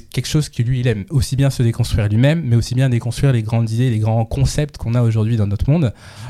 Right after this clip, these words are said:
Euh, et là, malheureusement, euh, je trouve que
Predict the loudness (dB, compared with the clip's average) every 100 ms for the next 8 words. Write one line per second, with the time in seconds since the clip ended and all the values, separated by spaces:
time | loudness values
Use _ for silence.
0 | -4 -2 0 -4 _ _ _ _ -6 0
1 | 0 -2 -8 -20 _ -2 0 2 2 2
2 | 2 2 2 0 -8 -20 -8 -2 2 0
3 | -2 -10 -4 -2 -2 -2 0 0 -2